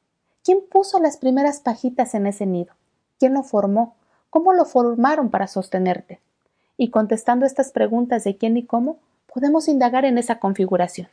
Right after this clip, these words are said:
¿Cuál crees que es uno de los principales pilares dentro de esta configuración? Pues sí, es tu mamá. Si viviste con ella, si no viviste con ella, incluso si no la conociste, también eso forma parte de tu configuración como persona.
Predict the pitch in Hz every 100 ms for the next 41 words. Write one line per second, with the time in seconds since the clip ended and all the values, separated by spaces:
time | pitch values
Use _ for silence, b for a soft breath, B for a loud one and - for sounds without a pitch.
0 | _ _ _ _ _ _ _ - 403 403
1 | 415 392 359 349 320 311 233 208 214 202
2 | 202 233 240 254 - 202 208 233 226 214
3 | 214 208 202 202 202 185 175 170 165 -
4 | 180 - _ _ _ _ _ _ _ -
5 | 247 254 440 _ _ _ _ 226 220 214
6 | 190 175 165 - _ _ _ _ _ _
7 | _ - 285 294 302 302 349 254 240 254
8 | 262 254 254 233 226 226 220 - 214 202
9 | 202 240 226 208 - 233 226 277 359 349
10 | 269 233 240 240 220 202 202 277 277 208
11 | 202 _ _ _ - 226 233 262 277 269
12 | 269 269 262 254 - 269 262 269 247 226
13 | 220 208 214 208 214 202 220 220 220 220
14 | 247 254 339